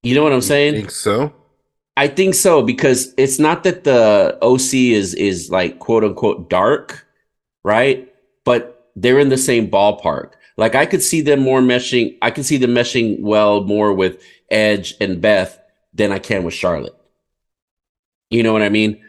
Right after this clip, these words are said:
Speaker 1: So,
Speaker 2: Okay.
Speaker 1: like, what I'm saying is next week on Raw or something like that, you know, Rhea does her thing again, but this time Beth's music hits and she runs out.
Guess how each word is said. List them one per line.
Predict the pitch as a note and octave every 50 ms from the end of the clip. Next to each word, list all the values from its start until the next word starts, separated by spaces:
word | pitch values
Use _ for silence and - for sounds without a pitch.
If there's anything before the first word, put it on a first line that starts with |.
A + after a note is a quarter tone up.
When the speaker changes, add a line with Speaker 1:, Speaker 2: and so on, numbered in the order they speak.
| _ -
Speaker 1:
So, | A#2 - - A2 F#2+ A2+
Speaker 2:
Okay. |
Speaker 1:
like, | A2+ A2+ A2+ A2 G2+ -
what | A2 A#2
I'm | A#2 C3 D3
saying | D3 - D3 C3 B2 A#2+ A2+ A2+
is | A2 G#2+ G#2+ G#2 G#2 - - _ _ _ _ _ _ _ _ _ _ _ _ _ _ _ _ _ _ _ _ _ _ _ _ _
next | B2 B2+ C3 B2+ -
week | C3+ C3+ B2+ C3
on | A#2+ A#2 A2
Raw | G#2+ G#2 G2+ G2+ G2
or | F2+ F2+
something | F2 - F#2+ E2 - F2+
like | E2+ E2+ F2 -
that, | F2 F2 F2 D#2 - -
you | - G2+ G2
know, | F#2+ F#2
Rhea | F2+ F#2 G#2+ A2+ A2+ G#2+
does | G2 G#2 G#2 G2 F#2
her | G#2+ G2
thing | F#2 - G#2+ F#2+
again, | F#2+ F2+ E2+ G2 F#2+ F2+ E2+
but | D#2 F2 D#2
this | A#2+ B2+ B2+ -
time | - A#2+ G2+ G2 F#2+ F2+ F2 - _ _ _ _ _ _ _ _
Beth's | - F2 F2 A#2 A#2 A2+ - -
music | G#2 A2 G#2+ F#2+ F2 E2+ -
hits | - F2 D#2 - - - -
and | G2+ F2+
she | - - - B2 A#2
runs | G2+ G2+ F#2+ F2+ F2+ E2+
out. | F2+ E2+ D2+ C2+ - -